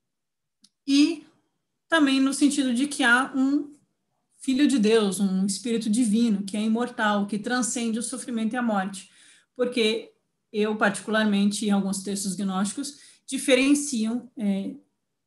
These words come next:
Jesus como um mestre vivo, um homem físico, e Cristo como aspecto divino presente em todos nós,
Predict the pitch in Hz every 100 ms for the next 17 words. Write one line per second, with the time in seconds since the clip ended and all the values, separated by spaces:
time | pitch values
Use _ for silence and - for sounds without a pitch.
0 | _ 220 240 226 202 202 - 233 214 208
1 | 202 202 180 185 - 208 175 202 233 269
2 | 311 - _ _ _ - 202 185 190 208
3 | 226 240 - _ _ - 208 208 240 349
4 | - _ _ _ _ _ _ 247 277 294
5 | - 262 247 254 - - 339 - _ _
6 | _ _ _ _ - 220 220 226 - 240
7 | 254 - 269 302 247 233 233 247 208 208
8 | 202 214 214 208 262 254 214 226 285 -
9 | -